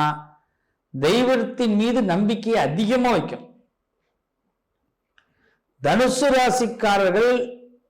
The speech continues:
தெய்வ நம்பிக்கைங்கிறது முதல்ல உங்க மீது வைக்கிற நம்பிக்கை தான் தெய்வ நம்பிக்கை. நீங்க உங்க மீது அதிகமாக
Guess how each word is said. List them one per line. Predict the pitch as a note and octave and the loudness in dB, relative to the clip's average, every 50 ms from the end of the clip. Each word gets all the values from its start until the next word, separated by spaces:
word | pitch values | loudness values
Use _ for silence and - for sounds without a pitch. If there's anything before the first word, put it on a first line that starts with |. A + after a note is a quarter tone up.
| _ _ _ _ _ _ _ - | _ _ _ _ _ _ _ -8
தெய்வ | C3+ C#3+ D#3+ G#3 A#3+ A#3 B3+ A#3+ | -4 0 0 0 2 2 2 2
நம்பிக்கைங்கிறது | A3 G3 F#3+ F#3 F3+ F3 F3+ F#3+ F#3+ F#3+ F#3+ E3+ D#3+ E3 G3 G3+ E3+ C#3 | 2 0 0 0 -2 -2 -2 -4 -4 -2 -2 -2 -2 0 0 -2 -2 -4
முதல்ல | C3+ C#3 C#3+ F3 F#3 E3+ C#3 C3 | -4 -4 -4 -2 -2 -2 -2 -2
உங்க | C#3 C#3+ D3+ C#3+ | -4 -2 -4 -4
மீது | C#3 C#3 D3 E3+ E3+ F#3 D3+ | -4 -4 -4 -4 -4 -2 -4
வைக்கிற | C3 B2 - C3 A#2 | -4 -6 -6 -6 -6
நம்பிக்கை | A#2 A2+ A#2 B2+ C3+ C3 C3 - B2+ | -6 -6 -8 -8 -8 -10 -8 -8 -8
தான் | C#3+ D#3+ D#3 - | -8 -8 -8 -10
தெய்வ | G#2+ G#2 G2+ G2 | -10 -10 -10 -12
நம்பிக்கை. | F#2+ F#2 F#2+ G2 - _ _ - _ _ _ _ _ _ _ _ _ _ _ _ _ _ _ _ _ - | -14 -16 -20 -20 -20 _ _ -20 _ _ _ _ _ _ _ _ _ _ _ _ _ _ _ _ _ -10
நீங்க | B2 A#2+ A#2+ A2+ A2+ A2+ A2+ B2+ | -10 -8 -8 -6 -6 -6 -6 -6
உங்க | D3 E3 E3+ E3 E3+ D#3 D3+ D3+ E3+ | -4 -4 -4 -2 -2 -2 -2 -2 -2
மீது | G3+ A3+ A#3 G#3 C4+ B3+ B3+ - | -2 -2 -2 -2 -2 -4 -4 -6
அதிகமாக | - B2+ B2+ D3 F3+ F3 G#3 G3 F3+ F3 F#3 E3+ | -8 -8 -6 -6 -6 -4 -4 -4 -4 -4 -4 -4